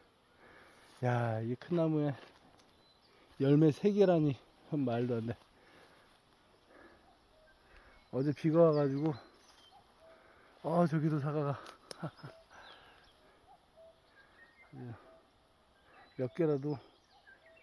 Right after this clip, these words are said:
이 병-, 무농약, 무제초, 이 무경운인데 잘 컸으면 좋겠습니다. 아, 여기도 보니까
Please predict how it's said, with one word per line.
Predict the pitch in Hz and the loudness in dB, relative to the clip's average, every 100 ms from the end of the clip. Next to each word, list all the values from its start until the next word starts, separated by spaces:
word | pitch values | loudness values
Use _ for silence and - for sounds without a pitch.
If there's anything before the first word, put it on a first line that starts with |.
| - | -18
이 | 131 | -16
병-, | - 139 - - | -8 -8 -8 -12
무농약, | 139 143 156 160 156 143 - _ _ - | -6 0 4 4 2 0 -4 _ _ -16
무제초, | 147 135 143 151 - - 143 117 - 135 | -8 -4 0 0 0 0 0 0 -8 -8
이 | 123 131 123 | -4 -4 -4
무경운인데 | 135 156 151 151 135 120 139 135 _ - - - - | 0 2 4 4 2 0 -2 -4 _ -20 -20 -20 -20
잘 | - 107 117 | -12 -8 -8
컸으면 | - - 143 | -10 -10 -10
좋겠습니다. | 117 - 123 131 117 110 95 - - _ - _ - - - - - - _ _ - - - - _ _ _ - - - - - _ - 1077 1077 - - - - - - _ | -10 -12 -10 -8 -6 -8 -10 -18 -20 _ -20 _ -20 -20 -20 -20 -20 -20 _ _ -20 -20 -20 -20 _ _ _ -20 -20 -20 -20 -20 _ -20 -20 -20 -20 -20 -20 -20 -20 -20 _
아, | 139 127 123 117 117 120 117 85 - - | -8 -6 -6 -8 -8 -6 -6 -8 -14 -14
여기도 | 131 135 131 127 | -10 -8 -6 -6
보니까 | 143 139 135 147 143 143 143 135 | -4 -6 -6 -4 -2 0 0 -2